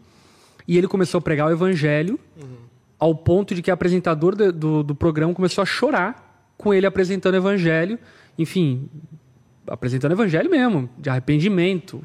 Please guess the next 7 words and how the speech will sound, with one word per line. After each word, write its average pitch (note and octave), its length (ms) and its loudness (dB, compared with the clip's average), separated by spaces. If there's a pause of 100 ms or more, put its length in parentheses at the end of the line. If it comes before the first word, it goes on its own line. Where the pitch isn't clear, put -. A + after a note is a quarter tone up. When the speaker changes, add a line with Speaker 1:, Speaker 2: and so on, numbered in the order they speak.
Speaker 1:
condenação, D#3+ 840 -2
salvação, E3 760 -2
pá, D3+ 80 -8
pá, D#3 160 -4
pá, E3+ 320 -2
enfim. D3+ 380 -6 (580)
Então, F3+ 540 0